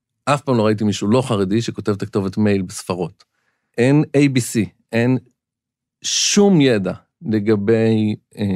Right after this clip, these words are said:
לגבי אנגלית או שפה בכלל.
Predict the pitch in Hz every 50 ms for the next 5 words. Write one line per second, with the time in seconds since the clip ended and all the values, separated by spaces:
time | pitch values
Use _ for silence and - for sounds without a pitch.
0 | 95 95 98 98 - - - - 107 98 95 98 98 95 101 98 98 95 98 87
1 | - - _ _ - 101 104 90 95 117 147 143 117 - 87 - - - - -
2 | - 95 92 92 95 - - - - -